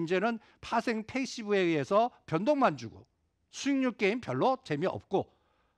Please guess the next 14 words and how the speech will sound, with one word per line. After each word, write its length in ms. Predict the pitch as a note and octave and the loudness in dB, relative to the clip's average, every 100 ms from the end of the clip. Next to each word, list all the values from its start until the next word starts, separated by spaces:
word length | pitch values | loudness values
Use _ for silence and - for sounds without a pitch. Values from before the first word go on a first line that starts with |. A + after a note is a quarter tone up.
| _ | _
그리고 300 | - F#3 A3+ | 0 2 2
그동안 500 | A#3+ D#3+ F#3+ G#3+ G#3 | 2 2 4 4 2
좋았던 600 | - C#3+ F#3+ - G3 B2 - _ _ - | -2 2 2 4 2 2 -4 _ _ -4
아이티 400 | A#2+ D#3+ E3+ F#3 | 2 2 0 -8
부품단이 840 | - C#3+ F#3 F3+ F3 D#3+ F#3+ G#3 - - | -12 -12 -6 -2 0 0 0 -4 -8 -4
오늘 380 | D3+ F3 G3+ A3+ _ - | 0 2 0 -2 _ -12
신호를 400 | - A#3+ B3 F#3+ | -4 0 0 0
준 140 | E3+ | -2
거예요. 300 | C#3+ A#2+ D#2+ _ _ _ _ _ _ _ _ - | 0 -2 -6 _ _ _ _ _ _ _ _ 0
아, 160 | C#3 | 2
이제 180 | D#3 C#3+ | 2 -4
차익 340 | - G#3+ G3+ G3+ | -4 -2 -2 -2
현실화하고 640 | F3+ F3 E3+ C#3+ D3+ G3 - _ - | -4 0 2 2 2 0 -2 _ -8
엑시트하자. 640 | C#3+ - - E3+ C#3 A2+ | -8 -4 0 2 2 -4